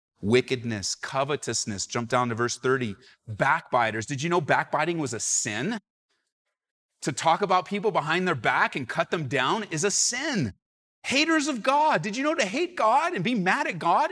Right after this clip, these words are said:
is a sin? Oh, violence,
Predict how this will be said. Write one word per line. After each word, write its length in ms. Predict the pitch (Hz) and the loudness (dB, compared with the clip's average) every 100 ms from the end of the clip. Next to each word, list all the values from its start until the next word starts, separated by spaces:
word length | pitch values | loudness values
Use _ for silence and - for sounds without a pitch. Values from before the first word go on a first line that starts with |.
| - | -4
is 140 | 302 | -2
a 80 | 381 | -2
sin? 600 | - 381 392 403 302 147 _ _ _ _ _ _ _ _ - | -2 -2 -2 0 -2 -4 _ _ _ _ _ _ _ _ 0
Oh, 380 | 302 320 269 - - _ _ _ _ _ - | 4 4 2 -8 -18 _ _ _ _ _ -4
violence, 1200 | 143 233 320 339 302 196 117 - - - - | 0 4 4 4 2 0 -2 -2 -2 -4 -8